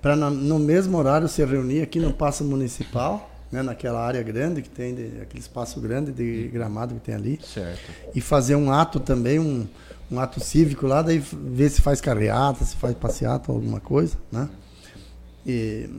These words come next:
Speaker 1: né, pra co-, coincidir no mesmo horário de, de, que vai ser feito lá em Brasília. E nós estamos indo pra lá, é, pra começar dia quinze e não ter,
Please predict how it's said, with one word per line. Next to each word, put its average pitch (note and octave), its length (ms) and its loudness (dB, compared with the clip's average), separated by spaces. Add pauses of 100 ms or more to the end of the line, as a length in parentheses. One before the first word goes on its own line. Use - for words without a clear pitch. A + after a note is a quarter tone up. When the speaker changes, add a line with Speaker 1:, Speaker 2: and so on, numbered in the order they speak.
Speaker 1:
né, B2 220 -4
pra A2+ 380 -4 (360)
co-, D#3 280 2
coincidir C#3+ 440 6
no D#3 80 8
mesmo F3+ 280 6
horário D3+ 400 2
de, B2+ 120 -2
de, A2+ 440 -4 (260)
que - 80 -10
vai B2+ 120 0
ser C3 160 -2
feito B2+ 260 0
lá C#3+ 80 2
em D#3+ 40 2
Brasília. F3+ 500 4 (580)
E F3 100 8
nós A#3 160 8
estamos A#3+ 260 8
indo B3+ 160 8
pra A3+ 160 6
lá, F#3+ 440 6 (680)
é, A#2+ 720 2 (840)
pra C3+ 120 6
começar C#3+ 400 2
dia F3 160 4
quinze G#3+ 360 6
e - 20 10
não B3 180 6
ter, A3+ 400 6